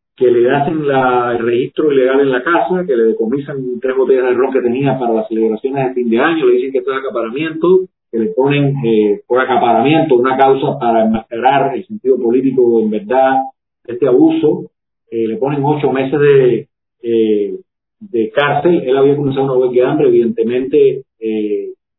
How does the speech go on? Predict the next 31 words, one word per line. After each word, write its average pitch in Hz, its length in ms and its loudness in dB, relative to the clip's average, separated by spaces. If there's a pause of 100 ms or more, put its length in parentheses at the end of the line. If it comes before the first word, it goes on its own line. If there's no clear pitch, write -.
(480)
eh, 104 380 -6
la 110 540 -4
depuso 185 600 2
y 127 260 -4
no 139 220 -4
sabemos 160 320 0
si 151 60 0
ahora 147 160 0
mismo 143 200 -2
está 139 300 -2
en 120 100 0
otra 131 180 -2
huelga 131 300 4
de 117 160 4
hambre 135 260 0
por 107 240 -6
todo 127 200 2
este 127 160 -4
abuso. 135 340 0
Sabemos 123 340 -2
que 131 80 -6
entonces 123 360 -6
está - 200 -2
contagiado 127 520 0
en 117 100 -2
ese 139 140 -10
hospital, 127 400 -2
en 117 60 -4
la 110 80 -6
sala 123 260 -8
uno, 139 360 -2